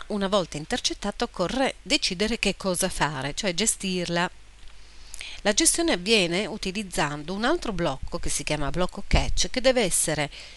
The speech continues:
collocato immediatamente dopo il blocco try. Questo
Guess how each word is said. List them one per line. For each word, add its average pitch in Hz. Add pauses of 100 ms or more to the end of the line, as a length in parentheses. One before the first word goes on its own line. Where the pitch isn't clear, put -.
collocato 240
immediatamente 269
dopo 165
il 233
blocco 170
try. 117 (1900)
Questo 208